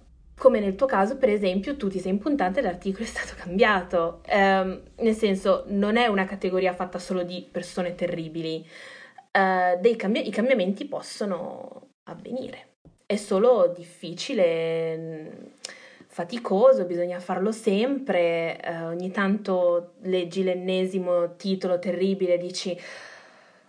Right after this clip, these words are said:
"Forse oggi non ho voglia", però, mm, bisogna,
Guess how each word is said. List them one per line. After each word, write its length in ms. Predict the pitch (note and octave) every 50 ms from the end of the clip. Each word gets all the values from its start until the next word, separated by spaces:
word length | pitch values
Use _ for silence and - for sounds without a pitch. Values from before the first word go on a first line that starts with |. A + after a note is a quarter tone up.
| - - _
"Forse 440 | _ - - G#3 F#3+ F#3+ - - G3+
oggi 260 | F#3 F#3 F#3 F#3 F#3+
non 140 | F3+ F3+ F3+
ho 60 | F#3+
voglia", 800 | G3+ A#3 G#3+ G3 G#3 C#4 D4+ B3+ G#3 G3 F3+ E3 E3 E3 D#3+ D#3+
però, 600 | - C#4 C4 F3+ E3+ F#3 G3 F#3 D#3+ E3 E3 D#3 -
mm, 260 | - - - - - - _ _ _ _ _ _ _ _ _ _ _ - - - _ _ _ _
bisogna, 640 | - A3+ G#3 G3+ E3+ G3 A3+ F3 F3+ F#3 F#3+ F#3+